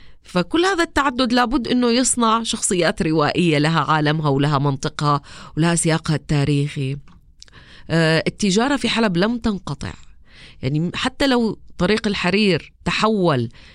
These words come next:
لما انفتحت قناة السويس، بقي أثر طبعًا على طريق التجارة يعني العالمي، ولكن استطاعت حلب دائمًا أن تنهض، ودائمًا ستستطيع أن تنهض لأنها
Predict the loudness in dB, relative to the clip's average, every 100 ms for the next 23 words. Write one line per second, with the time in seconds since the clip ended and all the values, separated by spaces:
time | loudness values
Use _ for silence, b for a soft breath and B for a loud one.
0 | B B _ 0 2 0 0 -4 -6 -2
1 | 0 0 -2 -4 0 0 0 -2 -10 b
2 | b -4 0 -2 -2 b b b -20 -20
3 | -20 -20 -20 -14 -14 -4 -4 0 -2 0
4 | -2 0 0 0 -2 -2 -4 -6 -4 -2
5 | -2 -2 -2 0 2 2 2 0 -2 -4
6 | 0 0 2 0 -4 B B B -2 2
7 | 2 0 0 -2 -4 -6 -4 0 0 -2
8 | -2 -2 0 -2 0 -4 -6 -8 -4 -4
9 | -2 -4 -8 -14 B B -4 0 0 0
10 | 0 -2 -2 -6 -6 -2 -2 -2 -4 -2
11 | 0 0 -2 -4 -2 0 -2